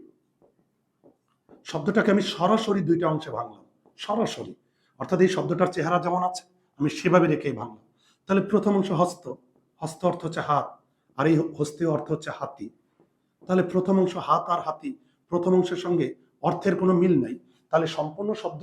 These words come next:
যদি তার প্রথম অংশের সঙ্গে সম্পর্কিত না হয়, তাহলে ওটা কি হবে? রুড়ি শব্দ। এখন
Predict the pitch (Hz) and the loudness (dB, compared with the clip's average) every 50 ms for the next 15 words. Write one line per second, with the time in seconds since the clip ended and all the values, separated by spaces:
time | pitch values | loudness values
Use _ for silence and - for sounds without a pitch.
0 | 190 170 185 180 185 175 170 170 165 - - 156 151 165 175 165 160 160 - 156 | -6 -6 -6 -6 -6 -4 -6 -6 -6 -6 -12 -12 -10 -10 -10 -12 -12 -14 -16 -14
1 | - 156 156 156 160 151 - 135 143 156 - 160 151 - - 156 151 - 175 185 | -12 -10 -10 -10 -12 -12 -10 -10 -10 -10 -12 -14 -14 -14 -14 -20 -12 -8 -8 -8
2 | - _ _ _ _ _ 131 131 143 156 175 151 127 123 117 - - - _ _ | -8 _ _ _ _ _ -4 2 6 6 6 6 6 0 -2 -2 -6 -16 _ _
3 | _ _ _ 165 170 170 160 147 - 170 165 170 170 147 135 143 - 123 123 - | _ _ _ -4 -2 -2 -2 0 0 0 0 0 -2 0 0 0 0 -2 -8 -12
4 | _ _ _ _ _ - 139 160 175 170 143 - - - 107 107 104 147 - _ | _ _ _ _ _ -4 0 2 4 4 4 2 -2 -6 -8 -10 -14 -16 -18 _
5 | _ _ _ _ _ _ _ _ _ _ - - _ - - _ _ _ _ _ | _ _ _ _ _ _ _ _ _ _ -20 -20 _ -20 -20 _ _ _ _ _
6 | _ _ - 139 151 - - 214 190 135 | _ _ -2 -2 -2 0 0 0 0 2